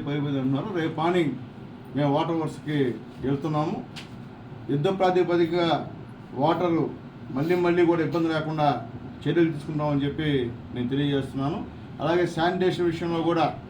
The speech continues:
మా క్యాంప్ ఆఫీస్ ఒకటి స్టార్ట్ చేస్తున్నాం. ఒక పది పదిహేను రోజుల్లో ఆ క్యాంప్ ఆఫీస్లో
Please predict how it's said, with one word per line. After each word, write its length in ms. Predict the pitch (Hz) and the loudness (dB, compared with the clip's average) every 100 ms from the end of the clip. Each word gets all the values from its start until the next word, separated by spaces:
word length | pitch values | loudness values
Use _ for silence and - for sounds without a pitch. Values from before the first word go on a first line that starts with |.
| - - - - - - - - 135 - 147 | -14 -14 -14 -14 -14 -14 -10 -6 -6 0 4
మా 80 | 156 143 127 - - - 156 | 6 6 4 -4 -14 -8 2
క్యాంప్ 260 | 180 175 175 | 2 4 4
ఆఫీస్ 260 | 165 165 | 4 2
ఒకటి 220 | 160 160 156 135 - - - - | 0 2 2 0 -4 -12 -14 -4
స్టార్ట్ 220 | 147 156 160 | 0 2 2
చేస్తున్నాం. 360 | 156 160 180 190 | 0 0 0 0
ఒక 80 | 151 | 0
పది 180 | 147 147 | 0 0
పదిహేను 240 | 143 143 | 2 2
రోజుల్లో 320 | 156 156 156 135 - - - - - - | 2 2 2 0 -4 -12 -16 -14 -14 -6
ఆ 40 | 131 147 | -4 0
క్యాంప్ 240 | 160 156 165 | 0 2 0
ఆఫీస్లో 360 | 151 143 170 | -2 0 2